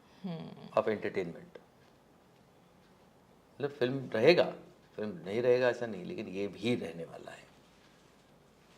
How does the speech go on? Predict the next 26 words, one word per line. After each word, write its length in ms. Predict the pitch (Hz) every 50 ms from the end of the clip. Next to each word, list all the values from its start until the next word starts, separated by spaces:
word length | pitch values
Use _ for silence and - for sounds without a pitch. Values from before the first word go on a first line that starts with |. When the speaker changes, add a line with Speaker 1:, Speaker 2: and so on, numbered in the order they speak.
| - - - - - - - - - - - - - - - - - - - - - -
Speaker 2:
असं 200 | - 135 - 190
म्हणून 260 | 185 180 156 165 175 170
मी 100 | 170 165
शेवटी 280 | 170 156 139 127 147
त्याला 180 | 139 139 135 131
म्हटलं, 240 | 131 127 120 123 123
"बघूया, 380 | 123 - 107 107 98 107 101
चला, 220 | 90 - 101 92 90 90 - - - - - - -
काहीतरी 260 | 95 92 - 90 92
विचार 300 | 87 90 - 104 101 98
करूया." 320 | - 95 87 87 87 85 - - - - - - - _ _ - - _ -
आणि 100 | 165 170
मग 260 | 170 190 220 220 -
ठरवलं 300 | - 185 185 196 202 202
की 100 | 202 214
मोठं 460 | 196 175 143 143 156 156 156 175 233
काही 220 | 226 - 180 175
नाही 160 | 160 143 123 120
करायचं, 280 | 107 95 95 92 98
मेगा 320 | 104 113 135 156 165 196 190
सिरियल 340 | - 190 180 170 175 170
नाही 180 | 156 143 120 107
करायची, 400 | - - - - - - - - - - - - - - - - - - - - - - - - -
छोटंसं 360 | 123 123 120 120 202 196 -
काहीतरी 320 | 220 226 190 180 180 165 160
करायचं, 420 | 151 135 107 98 95 92 - 120